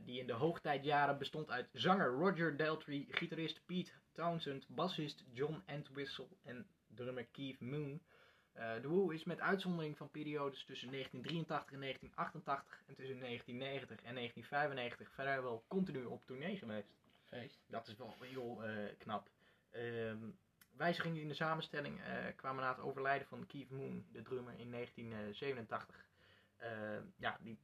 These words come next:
Speaker 1: werd vervangen door <clears throat> Kenny Jones, Simon Phillip, eh, Zack Starkey. Dit zijn weer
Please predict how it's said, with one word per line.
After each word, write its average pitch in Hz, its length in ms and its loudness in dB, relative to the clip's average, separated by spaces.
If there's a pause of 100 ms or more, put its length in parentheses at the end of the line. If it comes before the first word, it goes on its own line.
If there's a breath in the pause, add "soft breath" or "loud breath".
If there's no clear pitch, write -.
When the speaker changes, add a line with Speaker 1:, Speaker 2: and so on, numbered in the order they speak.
Speaker 1:
werd 127 220 -2
vervangen 120 420 0
door 104 220 0
<clears throat> 190 800 6
Kenny 208 200 6
Jones, 180 540 6
Simon 208 280 8
Phillip, 233 480 2
eh, 135 120 -2 (160)
Zack 160 280 2
Starkey. 147 500 2
Dit 143 160 -6
zijn 131 200 -2
weer 117 140 -4